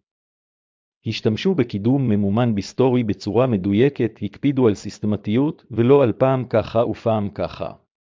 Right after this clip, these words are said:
ניתן לפרסם היסטורי ולוודא מי היה בעמוד ומי צפה בתוכן שלי, ולפרסם לא בצורה מסודרת, או אפילו לקחת את התוכן ולפרסם לדומים לו,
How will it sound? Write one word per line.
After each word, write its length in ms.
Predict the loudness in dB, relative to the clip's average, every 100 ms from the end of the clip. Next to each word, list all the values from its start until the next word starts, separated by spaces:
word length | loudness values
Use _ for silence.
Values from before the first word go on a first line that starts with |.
| _ _ _ _ _ _ _ _ -8
ניתן 300 | 0 2 2
לפרסם 680 | 0 -2 -6 -2 0 0
היסטורי 680 | 0 -2 -2 0 2 2 2
ולוודא 480 | 0 0 0 2 2
מי 180 | 2 2
היה 240 | 4 4
בעמוד 380 | 2 0 0 0
ומי 200 | 0 -2
צפה 380 | -4 0 2 2
בתוכן 540 | 0 0 0 0 -4
שלי, 300 | -4 -4 -4
ולפרסם 680 | -4 -4 -4 -6 -2 -2 2
לא 160 | 2 2
בצורה 420 | 0 -2 -2 0
מסודרת, 720 | -2 -4 -2 0 2 0 -2
או 120 | 0 0
אפילו 300 | 0 0 0
לקחת 440 | 2 0 -2 -4
את 100 | -6
התוכן 480 | 0 0 0 -4 -2
ולפרסם 640 | -2 -2 -6 -4 -4 -2
לדומים 520 | -2 0 0 0 -2
לו, 240 | -4 -6